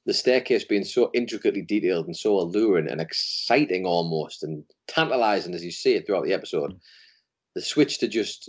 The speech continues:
essentially a doodle, it's a doodle of a staircase over this incredible, another one of those amazing, um, sort of textured backgrounds that Lisa Hannawalt produces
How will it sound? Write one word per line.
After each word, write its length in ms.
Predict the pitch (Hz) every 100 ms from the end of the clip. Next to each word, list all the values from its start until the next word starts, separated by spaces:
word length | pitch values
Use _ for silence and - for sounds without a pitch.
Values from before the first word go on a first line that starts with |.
| -
essentially 380 | 95 147 123 117
a 80 | 98
doodle, 400 | 110 107 90 82
it's 100 | -
a 80 | 95
doodle 320 | 117 117 101
of 60 | 82
a 40 |
staircase 640 | - 85 80 82 80 - _ _ -
over 220 | 90 87
this 160 | 87 92
incredible, 580 | 90 - 123 104 95 - - -
another 280 | 113 120 120
one 120 | 110
of 60 | 110
those 200 | 104 101
amazing, 580 | 101 107 110 101 98 98
um, 320 | 87 85 85 80 _ - - _ -
sort 220 | - 85
of 60 | -
textured 520 | 147 - - 110 87
backgrounds 500 | 104 - 92 87 78
that 100 | -
Lisa 220 | 95 90
Hannawalt 440 | 95 95 87 85 _
produces 540 | 95 90 - 85 -